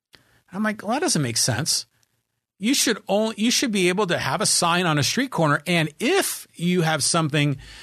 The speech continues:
that is obstructing views, then you should be challenged for that. And the police should go in and enforce that if they're creating a hazard or creating a dangerous intersection,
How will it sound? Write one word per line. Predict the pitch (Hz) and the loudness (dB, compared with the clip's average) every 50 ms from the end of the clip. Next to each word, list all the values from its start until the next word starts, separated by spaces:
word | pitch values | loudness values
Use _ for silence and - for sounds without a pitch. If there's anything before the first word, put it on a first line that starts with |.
| - - - | -20 -18 -6
that | 135 151 165 160 165 165 - | -2 0 0 0 0 0 0
is | 165 151 147 143 139 135 127 - - - - _ _ _ _ _ _ _ - - | 2 2 4 4 4 2 2 0 -2 -2 -4 _ _ _ _ _ _ _ -6 -4
obstructing | 131 - - - 175 151 127 120 147 131 131 | -2 -2 0 2 2 0 2 2 2 2 2
views, | 113 123 127 123 165 214 160 | 4 2 2 4 2 2 2
then | 160 247 269 285 294 294 | 2 2 2 2 2 0
you | 240 214 220 240 233 | 2 2 2 2 2
should | 165 - - 214 175 | 2 2 0 0 0
be | 202 185 | 0 0
challenged | - - - 180 180 196 185 147 127 113 - | 0 0 0 0 2 2 2 2 0 0 0
for | - 127 113 | 0 0 0
that. | 104 98 95 95 - _ - - - - - | 0 -2 -6 -8 -12 _ -20 -20 -20 -10 -4
And | 180 165 165 | -2 0 0
the | 170 | 0
police | 165 - - 180 185 208 233 226 | 0 -2 -2 0 0 2 2 2
should | - - - 170 143 | 2 0 0 0 0
go | 165 165 165 | 0 2 2
in | 160 | 2
and | 156 139 131 | 2 2 2
enforce | 131 117 117 - 180 196 185 - - | 2 0 0 0 0 0 0 0 0
that | - 113 98 - - _ _ _ _ _ _ | -2 -2 -4 -6 -10 _ _ _ _ _ _
if | - 147 - | -4 -2 0
they're | - 165 170 - | 2 2 0 0
creating | - - 180 175 160 147 151 151 151 151 147 135 | -2 0 0 2 2 4 4 4 4 4 2 2
a | 127 | 0
hazard | 117 - - 143 139 143 127 110 117 98 107 - _ _ _ _ _ _ _ | 0 -2 0 0 0 2 2 0 0 -2 -6 -10 _ _ _ _ _ _ _
or | - - | -4 -4
creating | 120 - - 165 165 170 175 160 | -4 -2 0 0 2 2 2 2
a | 143 123 | 2 2
dangerous | 113 135 135 147 156 143 143 139 127 117 - | 2 2 2 2 2 2 2 0 0 2 2
intersection, | 139 139 143 131 - 131 110 - - 104 98 | 2 2 0 0 0 -2 -4 -4 -6 -10 -10